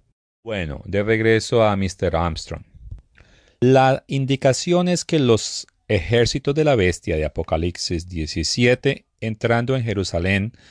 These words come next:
de acuerdo a Daniel once cuarenta y uno y Zacarías catorce dos, detendrán este sacrificio di-, diario y la abominación desoladora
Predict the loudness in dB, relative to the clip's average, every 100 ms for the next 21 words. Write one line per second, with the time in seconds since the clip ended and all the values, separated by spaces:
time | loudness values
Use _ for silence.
0 | _ -8 -6 -2 -2 0 2 2 0 -2
1 | -2 0 0 -2 -4 _ 0 0 -2 0
2 | 0 0 0 -2 -2 0 0 0 0 -2
3 | -2 0 2 0 -2 -2 0 0 2 4
4 | 6 4 2 -6 _ -20 -20 -20 _ -8
5 | 0 0 2 2 4 4 4 0 -2 -2
6 | -2 -2 -2 -4 -4 -4 -2 -2 -2 -2
7 | 0 2 4 2 -2 -8 -12 _ _ _
8 | _ _ _ -2 0 4 4 4 2 0
9 | 2 2 2 -2 -4 -2 -4 -2 -4 -4
10 | -4 0 0 2 4 2 0